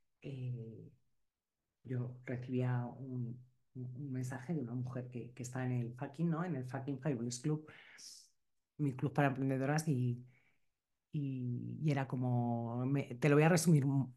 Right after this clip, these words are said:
muchísimo, ¿no? Pero era como, eh, estaba pegándole muy fuerte, ¿no? Eh, algo relacionado con el tema que te estoy yo contando hoy, ¿no? Y era como,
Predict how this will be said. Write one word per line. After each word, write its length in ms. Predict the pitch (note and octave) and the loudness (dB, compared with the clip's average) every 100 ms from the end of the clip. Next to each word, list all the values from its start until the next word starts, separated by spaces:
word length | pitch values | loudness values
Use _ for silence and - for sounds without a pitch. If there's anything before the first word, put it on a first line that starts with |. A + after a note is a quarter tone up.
| - | 6
muchísimo, 640 | E3+ D3+ - C#3 - A#2 | 12 12 10 4 6 6
¿no? 160 | C#3+ F#3 | 6 6
Pero 280 | D#3+ C3 B2 | 6 6 4
era 200 | B2+ B2 | 4 4
como, 1000 | B2+ A#2+ A#2+ A#2 A#2 A#2+ B2 B2+ - - - _ _ _ _ _ _ _ _ _ _ | 4 4 4 2 2 0 -2 -4 -6 -12 -20 _ _ _ _ _ _ _ _ _ _
eh, 340 | C3 B2 B2 B2 | -2 -2 -2 0
estaba 320 | B2+ F#3 E3+ | 6 12 12
pegándole 400 | F3+ E3 E3 D#3+ | 12 12 12 12
muy 240 | D#3 E3 D#3+ | 12 12 10
fuerte, 380 | - C3+ - B2+ | 4 -4 0 2
¿no? 180 | A#3+ - - - - - - | 2 -2 -12 -14 -16 -10 4
Eh, 160 | D#3+ | 8
algo 320 | D3 D3+ D#3 | 10 10 8
relacionado 720 | D3+ C#3+ C#3 D#3 C#3+ D3+ D3+ | 8 6 6 6 6 8 6
con 280 | D3+ C3+ C3+ | 6 6 6
el 100 | B2+ | 4
tema 200 | C3+ C3+ | 4 4
que 80 | C#3 | 4
te 80 | C3 | 0
estoy 300 | B2 C3 B2 | 2 4 6
yo 200 | C3 B2 | 6 6
contando 400 | C3 B2+ B2+ B2+ | 4 4 6 6
hoy, 140 | D#3+ | 6
¿no? 140 | D#3 E3+ | 6 6
Y 120 | C3+ | 6
era 160 | A#2+ | 4
como, 380 | A#2+ A#2+ A#2 A#2 | 4 4 2 0